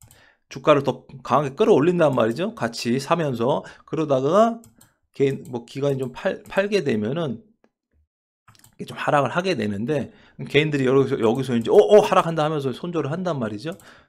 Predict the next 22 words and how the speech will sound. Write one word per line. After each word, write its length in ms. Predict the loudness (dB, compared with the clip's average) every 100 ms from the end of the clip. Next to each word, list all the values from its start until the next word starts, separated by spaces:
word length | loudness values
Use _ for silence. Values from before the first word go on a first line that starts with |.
| _ _ _ _ _ _
그러면 300 | 0 0 -2
기-, 140 | -6 -20 _
기관들도 840 | -12 2 6 6 6 2 4 0
개인 460 | 0 0 2 0 -8 -20 -20 _ _
매수 320 | -2 0 0 -4
물량들이 640 | -2 0 0 0 -4 -2
여기에 260 | -2 0 0
이제 120 | -2
물려있기 460 | -2 -2 -2 -4 -6
때문에 240 | -8 -8 -12 -4
어느 420 | 4 6 6 4
순간 420 | 4 4 4 2 0 -14 _
평균 360 | -4 0 2 0
자기네들도 640 | 0 -2 -2 -2 -2 -2
매수가에 460 | 0 0 0 -2 0
됐을 360 | 0 -2 -8 -6
때는 340 | -2 0 0 -4 -18
다시 340 | -10 -6 -2 0
올리게 500 | 2 2 0 -2 -4
돼 120 | -4
있어요. 380 | -4 -6 -6 -6
왜? 280 | -4 -4